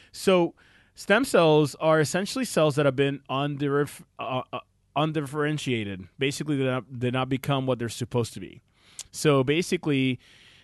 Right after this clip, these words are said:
these cells are present in the embryo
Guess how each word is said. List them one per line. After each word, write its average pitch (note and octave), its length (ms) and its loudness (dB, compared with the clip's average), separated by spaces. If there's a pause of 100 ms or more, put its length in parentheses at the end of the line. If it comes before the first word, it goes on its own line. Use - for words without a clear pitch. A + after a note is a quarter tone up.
(140)
these E3 560 0 (400)
cells C#3+ 720 2 (600)
are C#3 140 4
present D#3+ 640 0 (160)
in C3 180 0
the C3 240 0
embryo B2+ 720 -2